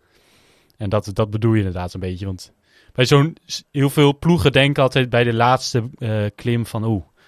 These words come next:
dat ziet er zwaar uit. We moeten daar niet te vroeg, eh,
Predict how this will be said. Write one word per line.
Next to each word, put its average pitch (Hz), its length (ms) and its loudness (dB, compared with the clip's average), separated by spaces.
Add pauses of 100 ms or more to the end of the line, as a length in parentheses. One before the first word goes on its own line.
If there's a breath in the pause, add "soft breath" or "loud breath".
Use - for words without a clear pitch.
(360 soft breath)
dat 104 100 -16
ziet 127 200 -4
er 117 80 -2
zwaar 139 300 4
uit. 117 220 0
We 104 80 -6
moeten 107 240 -4
daar 107 100 0
niet 120 160 -2
te 120 100 -4
vroeg, 135 460 -4
eh, 113 320 2